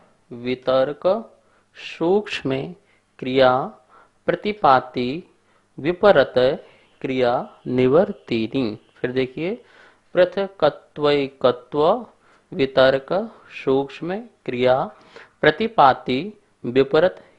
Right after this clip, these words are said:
क्रिया निवर्तिनी। पृथकत्व,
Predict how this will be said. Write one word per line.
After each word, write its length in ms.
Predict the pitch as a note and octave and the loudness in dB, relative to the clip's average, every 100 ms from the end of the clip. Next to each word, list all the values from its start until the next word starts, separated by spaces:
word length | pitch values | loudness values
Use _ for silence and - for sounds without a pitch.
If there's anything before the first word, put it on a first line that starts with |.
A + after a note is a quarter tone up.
| _ | _
क्रिया 440 | C#3 C3 D3+ G#3+ C4+ | -6 -4 -2 -4 -4
निवर्तिनी। 1080 | F#3+ C3+ D3+ G#3+ A3 _ - A2+ A2 A2 A2 _ _ _ - - _ _ _ - | -2 2 4 2 -2 _ -6 -4 -4 -8 -12 _ _ _ -20 -20 _ _ _ -4
पृथकत्व, 840 | D#3+ D#3 - F3 F3 - F#3+ A3+ | -4 -2 -2 -2 -2 -6 -4 -4